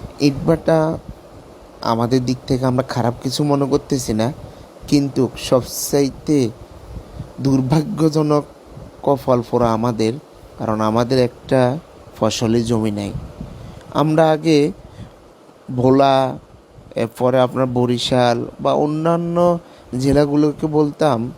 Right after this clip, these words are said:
চর এলাকা, চর এলাকা। কিন্তু তারা যদি এখন আমাদের নোয়াখালীতে আসে, তারা বলবে,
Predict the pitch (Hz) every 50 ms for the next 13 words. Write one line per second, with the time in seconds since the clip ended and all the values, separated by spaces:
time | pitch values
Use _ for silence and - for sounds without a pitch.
0 | - - - - - 160 143 135 127 123 120 110 107 104 98 101 98 - - 113
1 | 107 - - - 127 123 110 104 101 98 98 98 - - - 104 107 - - -
2 | - - - - - - - - - 123 113 107 - 117 104 - - 120 110 107
3 | 120 131 127 135 135 127 135 127 127 123 143 131 127 117 110 113 123 117 139 131
4 | 131 127 127 127 123 127 135 131 135 - - 143 135 135 131 - - 143 123 104
5 | - - - - - - - - - - - - - - 107 107 101 107 120 123
6 | 131 131 131 127 127 143 135 117